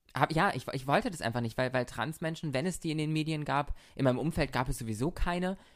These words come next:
ähm, da so, ähm, neben einer, neben einer, auf dem Land aufgewachsen, so ungefähr. Ähm, und in den Medien gab es Transmenschen dann,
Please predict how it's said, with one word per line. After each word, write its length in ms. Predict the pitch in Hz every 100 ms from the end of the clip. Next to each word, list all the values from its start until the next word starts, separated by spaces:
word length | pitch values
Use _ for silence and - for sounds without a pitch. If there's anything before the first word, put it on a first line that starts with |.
| - _
ähm, 540 | 131 135 135 135 135 120 - 95 131
da 140 | 131 127
so, 260 | 127 127 -
ähm, 280 | 107 123 123 135 131 _ -
neben 240 | 123 131 135
einer, 340 | 127 123 127 -
neben 240 | 127 131
einer, 400 | 127 123 123 120 50 50 -
auf 200 | - 120
dem 80 | 127
Land 240 | 127 139
aufgewachsen, 520 | - - 135 139 -
so 80 | 135
ungefähr. 340 | 127 139 147 139 - - - - - -
Ähm, 420 | 127 127 127 123
und 180 | 135 135
in 80 | 139
den 160 | 135
Medien 340 | 117 147 185 151
gab 220 | 127 151
es 160 | 131
Transmenschen 760 | - 117 120 147 156 156 - 165
dann, 240 | 135 139